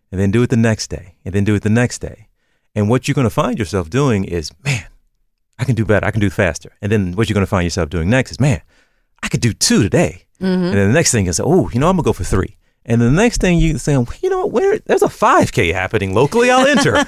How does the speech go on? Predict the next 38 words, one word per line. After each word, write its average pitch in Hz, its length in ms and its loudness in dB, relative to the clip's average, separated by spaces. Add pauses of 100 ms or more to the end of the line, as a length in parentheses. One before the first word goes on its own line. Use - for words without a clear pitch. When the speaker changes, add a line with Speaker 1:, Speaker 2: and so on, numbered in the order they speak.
Speaker 2:
<laughs> 285 100 0 (420)
Speaker 1:
And 147 360 2
that's 131 260 2
how 110 280 2
it 82 120 -2 (240)
got 95 300 0
going 95 320 2
for 98 100 -2
me, 90 220 0
was 82 160 -6
just 92 180 -4
keeping 92 380 -4
up 92 180 -2
with 87 220 -8
it 85 160 -12
and 80 440 -12
timing 90 440 -4
and 78 100 -10
challenging. 85 580 -6
And 82 200 -12 (140)
that's 87 220 -4
how 85 240 -10
I 90 180 -8 (180)
fell 92 160 -6
into - 180 -12
it. - 80 -20 (100)
Speaker 2:
But 156 140 -2
your 233 180 0
first 226 380 0
official 165 420 -4
race 147 460 -4
was 151 100 -8
a 135 60 -4
half 160 240 -6
marathon, 190 520 -6
correct? - 440 -6 (500)
Speaker 1:
Uh, 98 960 2
yeah, 82 1000 -4